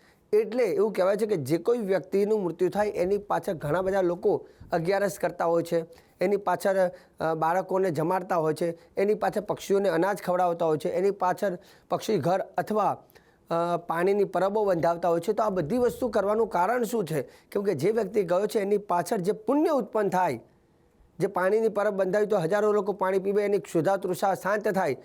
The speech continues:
તો એ લ-, પુણ્ય મળે છે. અને પુણ્ય ક્યાં જાય? તો કે જે વ્યક્તિને ઉદ્દેશીને જે પરબ બંધાવી હોય અથવા જે ઉદ્દેશીને જે પક્ષીઓનું ઘર બનાવડાવ્યું, પક્ષીઓને, અ, અન્ન ખાવાની વ્યવસ્થા કરી હોય,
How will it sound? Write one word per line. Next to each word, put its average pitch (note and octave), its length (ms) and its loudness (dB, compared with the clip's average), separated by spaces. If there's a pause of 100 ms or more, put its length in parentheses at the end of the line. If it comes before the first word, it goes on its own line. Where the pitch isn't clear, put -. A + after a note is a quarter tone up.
(280)
તો A3 80 2
એ A3 120 4
લ-, A3 160 -2
પુણ્ય C4 340 2
મળે F3 240 0
છે. E3+ 80 -2
અને F#3 100 0
પુણ્ય G3+ 340 0
ક્યાં B3+ 240 0
જાય? A3 200 2
તો - 360 -10
કે G3+ 80 2
જે D#3+ 180 2
વ્યક્તિને A3+ 400 0
ઉદ્દેશીને G#3 600 0
જે G3 120 0
પરબ F#3+ 340 -2
બંધાવી F3+ 360 0
હોય F3 140 2
અથવા F#3+ 200 -2
જે E3 140 0
ઉદ્દેશીને F#3+ 540 0
જે F#3 80 0
પક્ષીઓનું G3 480 0
ઘર D#3 200 0
બનાવડાવ્યું, F#3+ 500 2
પક્ષીઓને, G3+ 480 0
અ, - 500 -10
અન્ન G3 420 0
ખાવાની G3+ 420 0
વ્યવસ્થા G#3 320 0
કરી F#3 160 -2
હોય, F3 140 0